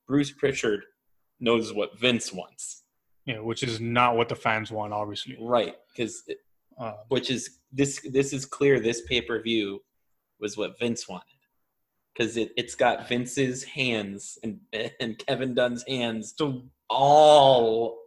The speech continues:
Speaker 2: I think
Speaker 1: all
Speaker 2: the,
Speaker 1: over
Speaker 2: the,
Speaker 1: it.
Speaker 2: the, the positive that you take out of this is that, um, there wasn't really a title change for the, for the,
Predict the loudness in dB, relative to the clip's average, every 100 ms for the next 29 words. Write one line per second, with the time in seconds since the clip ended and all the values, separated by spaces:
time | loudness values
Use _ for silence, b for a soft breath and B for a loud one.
0 | 0 4 8 10 10 10 6 2 0 2
1 | 2 2 2 2 -4 -4 4 6 6 4
2 | 2 2 -2 -2 0 0 -2 0 0 2
3 | 2 2 -2 -4 -4 -4 -4 -4 -2 -2
4 | -2 -4 -8 _ _ _ _ _ _ _
5 | _ _ _ -2 -2 -2 -8 -18 -20 _
6 | _ _ _ _ _ _ -20 _ _ _
7 | _ _ _ _ _ -18 -18 _ _ -2
8 | 0 2 2 2 2 -2 0 0 0 -2
9 | -4 _ -2 2 2 2 -2 -2 -4 -4
10 | -8 -12 -6 -2 -2 -2 -4 -2 -2